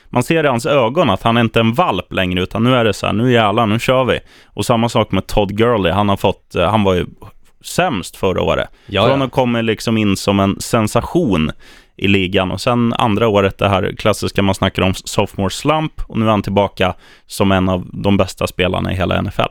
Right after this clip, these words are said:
Speaker 2: Definitivt, och det känns verkligen som att de har landat i att flytta till Los Angeles
Speaker 1: Mm.
Speaker 2: också. Och jag tror det också för med lite s-, att spelet går desto bättre, att de känner sig hemma för en gångs skull.
Speaker 1: Absolut.
Speaker 2: Det gjorde de ju definitivt inte förra säsongen.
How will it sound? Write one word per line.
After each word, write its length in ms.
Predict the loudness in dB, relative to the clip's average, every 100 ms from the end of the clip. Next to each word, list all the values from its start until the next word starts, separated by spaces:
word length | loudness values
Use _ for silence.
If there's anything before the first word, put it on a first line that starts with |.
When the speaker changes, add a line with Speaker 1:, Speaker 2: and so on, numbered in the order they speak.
| -6
Speaker 2:
Definitivt, 680 | -4 -2 0 0 2 0 0
och 40 |
det 60 | 0
känns 300 | 2 0 2
verkligen 320 | 0 2 0
som 140 | 2
att 140 | 0 2
de 240 | 0 2
har 280 | 2 2 2
landat 720 | 2 2 2 2 2 2 -2 -4
i 180 | 0
att 120 | 0 -2
flytta 340 | -4 -2 -4
till 180 | -2 0
Los 160 | 2
Angeles 440 | 0 0 0 -2 0
Speaker 1:
Mm. 120 | 2 2
Speaker 2:
också. 140 | -2 -8 -20 _ -4
Och 100 | -2
jag 100 | 0
tror 120 | 2
det 160 | 4
också 260 | 2 -2 -6
för 200 | 0 2
med 260 | 4 2 2
lite 300 | 0 -2 -6
s-, 160 | -8 -14 -6
att 200 | -4 -4
spelet 420 | -4 0 0 0
går 240 | -2 -2 0
desto 260 | -2 0
bättre, 480 | -2 -2 -8 -8 -4
att 80 | -4
de 100 | -4
känner 200 | -2 -2
sig 120 | -2
hemma 400 | 0 0 2 0
för 100 | -2
en 80 | -8
gångs 160 | -10
skull. 220 | -12 -14 -10
Speaker 1:
Absolut. 320 | -8 -6 0 2
Speaker 2:
Det 40 |
gjorde 120 | 2
de 120 | 2
ju 80 | 2
definitivt 460 | 2 0 -2 -2 -4
inte 140 | -6
förra 200 | -4 -4
säsongen. 520 | -4 0 2 2 -2